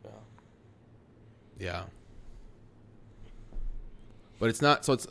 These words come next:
Speaker 2: my point is it's not constantly happening. Like, there's going to be, like, one day or two days where that specific buck is probably like that. And probably only for, like, a certain amount of hours.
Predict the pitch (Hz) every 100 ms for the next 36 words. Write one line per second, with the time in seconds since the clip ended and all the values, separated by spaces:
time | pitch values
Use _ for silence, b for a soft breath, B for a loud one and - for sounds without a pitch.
0 | - 127 120 - 160 131 107 101 120 104
1 | - 110 101 - 85 92 85 - 60 78
2 | 95 92 101 95 92 87 85 87 98 104
3 | 98 95 87 76 87 - 95 90 78 -
4 | 87 85 101 98 92 85 - - - -
5 | - 101 87 92 92 - - - - -
6 | - 87 73 80 - - 67 - - -
7 | b b b b b b - 101 98 98
8 | 95 90 85 - 80 78 - - - -
9 | b b b b - - b b b b
10 | b b - 98 90 85 62 85 82 69
11 | 58 -